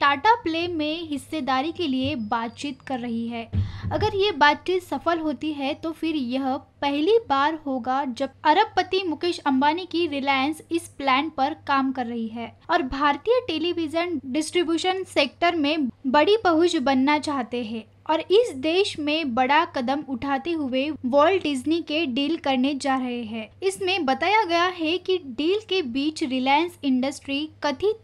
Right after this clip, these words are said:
तौर पर वॉल्ट डिज्नी कंपनी से टाटा प्ले में उनतीस दशमलव आठ फीसदी हिस्सेदारी के लिए बातचीत के दौर में है। इंडियन ह्यूम पाइप कंपनी लिमिटेड के शेयर आज गुरुवार को कारोबार के दौरान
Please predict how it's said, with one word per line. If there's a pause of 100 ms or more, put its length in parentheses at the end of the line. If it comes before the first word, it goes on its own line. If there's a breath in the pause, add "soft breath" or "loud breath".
(100)
तौर (120)
पर (100)
वॉल्ट
डिज्नी
कंपनी
से
टाटा
प्ले
में
उनतीस
दशमलव (120)
आठ
फीसदी
हिस्सेदारी
के
लिए
बातचीत
के
दौर
में
है। (320)
इंडियन
ह्यूम (120)
पाइप
कंपनी
लिमिटेड
के
शेयर (260)
आज
गुरुवार
को
कारोबार
के
दौरान